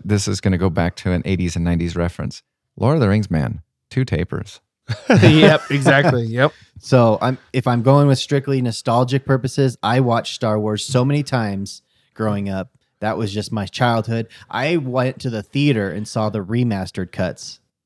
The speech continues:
Speaker 1: Oh, in ninety-seven?
Speaker 3: In, in ninety-seven.
Speaker 1: Wow.
Speaker 3: So, I mean, I saw whether they added the extended scenes and
Speaker 1: Mm-hmm.
Speaker 3: everything. I, I went and saw those. And then I, s-, I mean, so, yeah,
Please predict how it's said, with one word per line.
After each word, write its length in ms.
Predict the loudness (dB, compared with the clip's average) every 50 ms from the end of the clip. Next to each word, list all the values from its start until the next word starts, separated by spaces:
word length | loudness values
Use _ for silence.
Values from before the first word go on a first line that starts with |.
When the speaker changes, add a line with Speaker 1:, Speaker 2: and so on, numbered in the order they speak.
| _ _ 0
Speaker 1:
Oh, 160 | 2 2 4
in 100 | 2 2
ninety-seven? 640 | 2 2 2 0 -2 -2 0 0 2 2 2 0 0
Speaker 3:
In, 40 | 0
in 120 | -2 -2 -2
ninety-seven. 600 | -4 -4 -4 -4 -6 -4 -4 -4 -4 -2 -2 0
Speaker 1:
Wow. 560 | 0 2 2 2 2 2 0 0 -2 -4 -6 -8 -12 _ _ _ _ -14
Speaker 3:
So, 300 | -4 -2 -2 0 0 -2
I 60 | -2
mean, 200 | -4 -6 -6 -6 -6
I 100 | -6 -6
saw 440 | -2 0 0 2 2 2 0 -2 -4 -4
whether 240 | -2 0 0 0 0
they 160 | 0 -2 -2
added 180 | -2 -4 -4 -4
the 140 | -6 -6 -6
extended 520 | -6 -8 -8 -6 -4 -4 -4 -4 -6 -8
scenes 440 | -12 -8 -4 -2 -2 -2 -2 -2 -2
and 80 | 0 0
Speaker 1:
Mm-hmm. 20 |
Speaker 3:
everything. 540 | 0 0 0 0 0 0 -2 -2 -4 -6 -12 _ -10
I, 320 | -4 -2 0 0 0 -2 -2 -4
I 140 | -6 -6 -4
went 160 | -4 -4 -6
and 100 | -6 -8
saw 200 | -6 -4 -4 -4
those. 640 | 0 2 4 4 4 4 4 4 2 0 -2 -6 -14 _ _ _ _ _
And 180 | -6 -4 -2 -2
then 120 | -2 -2
I, 100 | -2 -4
s-, 240 | -4 -6 -8 -12 -12
I 60 | -10 -8
mean, 340 | -8 -6 -6 -8 -8 -10 -12
so, 320 | _ -8 -8 -8 -8 -10 -12 _ -14
yeah, 240 | -12 -10 -10 -10 -10